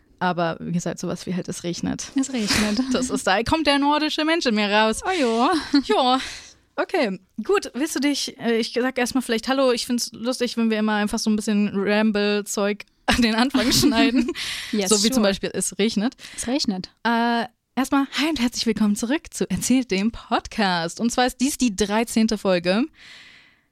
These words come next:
Speaker 1: Äh, ob jetzt irgendwas passiert, ob die Welt untergeht, wir wissen's nicht, aber der Tag generell bisher war schon ein bisschen messy. <laughs> Bei uns beiden. Also,
Speaker 2: Total.
Speaker 1: wir wissen nicht,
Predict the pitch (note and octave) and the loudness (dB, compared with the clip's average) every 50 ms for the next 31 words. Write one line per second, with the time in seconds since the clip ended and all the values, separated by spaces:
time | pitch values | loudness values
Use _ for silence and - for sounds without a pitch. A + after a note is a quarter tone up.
0 | _ _ _ _ _ - - _ - D#3 - G#3 G#3+ G3+ G3 D#3 G3 G#3 A3+ G#3 | _ _ _ _ _ -20 -12 _ -4 -2 0 0 0 0 0 -2 -2 0 0 -2
1 | F#3+ - G3+ G3+ G#3 F#3 G3 F#3 - - G3 - - G3+ G3 G3 F3+ F#3+ F#3 F3 | -2 0 0 0 0 0 -2 -2 -4 -4 -2 0 0 0 -2 -2 -2 -2 0 2
2 | F#3 F#3 G#3 G3 F3 F#3 F#3+ F3 F#3 F#3 F#3 F#3 - - - - - - - - | 2 2 0 0 0 -2 0 2 2 2 2 2 0 -2 -4 -4 -8 -12 -20 -20
3 | - _ _ _ _ _ _ _ - - G#3+ F3+ F3 D#3+ F#3 - G3+ G3 - G3+ | -20 _ _ _ _ _ _ _ -18 -10 -8 -6 -6 -6 -4 -4 -4 -2 0 0
4 | G3+ A3 - G3 E3+ D#3+ F3 F3 - G3+ F#3 F3+ F3 - - F#3 F3 F3 E3+ F3 | 0 0 0 -2 -2 0 0 0 0 0 -2 -2 -4 -6 -6 -4 -2 -2 0 0
5 | F3 E3+ E3+ E3+ - F3 E3+ E3 E3+ F3 - - F3 F3 F3 F3 F3 - F#3 F3 | 0 0 -2 -2 -4 -4 -2 -2 -2 -2 -2 -2 -2 -2 -2 -2 -2 -2 0 0
6 | F3 F3+ F3+ F3+ F3+ - _ _ _ _ _ _ _ _ _ _ - F#3+ F#3+ F#3 | 2 2 2 0 0 -4 _ _ _ _ _ _ _ _ _ _ 0 0 2 4
7 | - F#3+ F3 F3+ E4+ C#4 - - C#5+ C5+ F4+ - D4+ D4+ - G4 C#4 - - - | 4 2 4 4 2 2 2 2 2 2 4 4 2 2 2 0 0 -2 -2 -2
8 | - - - - B3 G#3+ A3 B3 C#4 - - - A3 G#3 G#3 A3 A3 G#3 G#3+ G#3 | -2 -2 -2 0 0 0 0 0 -4 -4 -2 2 2 4 4 4 2 2 0 -4
9 | G3 - F#3+ A#3+ B3+ A#3+ A3 A#3 A#3 A#3 A3+ A3+ A3+ - - - - - C4+ A3+ | -4 -2 0 0 0 0 0 0 2 2 0 -2 -4 -8 -14 -14 -8 -6 -6 -4
10 | - B3 A3 G3+ G3 F#3+ F#3+ A#3 A#3 A3+ A#3 A#3 - A#3 A3 A#3+ A3+ - | -4 -2 -2 -2 -2 0 0 0 0 0 0 -2 0 0 -2 -2 -2 -4